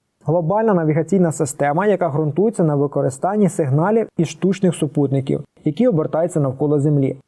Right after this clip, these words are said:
Ці навігаційні системи допомагають прокладати маршрути для транспортних засобів, G P S-навігатори.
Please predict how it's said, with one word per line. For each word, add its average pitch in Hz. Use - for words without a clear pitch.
Ці 220
навігаційні 156
системи 220
допомагають 156
прокладати 165
маршрути 175
для 139
транспортних 165
засобів, 135
G 147
P 185
S-навігатори. 160